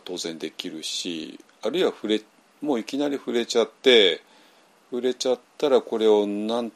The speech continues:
「なんなんだこれは」って言ってね。で、その人がまあアーティストだったらばそれをアートで表現する、ね、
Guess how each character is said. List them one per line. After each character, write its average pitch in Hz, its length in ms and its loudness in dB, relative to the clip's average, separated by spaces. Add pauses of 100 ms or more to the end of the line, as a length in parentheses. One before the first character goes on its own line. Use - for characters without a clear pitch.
「な 113 220 -6
ん 165 80 -6
な 95 120 -4
ん 80 60 -12
だ 80 100 -10
こ 82 160 -12
れ 80 80 -8
は」 78 140 -10
っ - 0 -
て - 60 -18 (100)
言 - 100 -16
っ - 20 -20
て - 220 -14
ね。 139 120 -14 (640)
で、 156 120 -6
そ 156 140 -8
の 180 120 -6
人 156 200 -6
が 113 100 0
ま 92 120 -4
あ 92 200 -6
ア - 20 -8
ー - 40 -10
テ - 160 -14
ィ - 40 -10
ス - 120 -12
ト 85 100 -8
だ 87 80 -6
っ - 20 -14
た - 160 -12
ら 160 80 -4
ば 143 260 2
そ - 200 -6
れ 87 100 -6
を 85 240 -8 (580)
ア 90 60 -14
ー 85 60 -14
ト - 180 -16
で 82 200 -14 (120)
表 82 260 -16
現 80 120 -16
す - 180 -14
る、 - 160 -18 (800)
ね、 101 140 -14